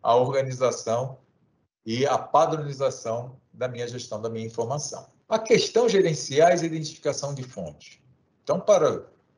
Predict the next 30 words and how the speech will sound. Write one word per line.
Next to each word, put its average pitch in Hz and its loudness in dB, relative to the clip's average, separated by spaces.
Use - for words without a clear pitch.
fazer 113 2
meu 90 -8
processo, - 0
para 120 -2
eu - -2
poder 110 -2
responder 110 -4
essas 120 -4
gestões, 127 -2
a 117 6
essas 117 0
questões 107 -4
gerenciais, 101 2
eu 147 0
necessito 127 -6
identificar 135 -2
que 143 -4
dados 127 2
eu 90 -10
necessito, 139 -12
né? 127 -6
Foi 101 0
a 92 -4
partir 104 -6
das 101 -12
questões, 95 -8
eu 107 -4
identifico 101 -10
os 127 -10
dados, 147 4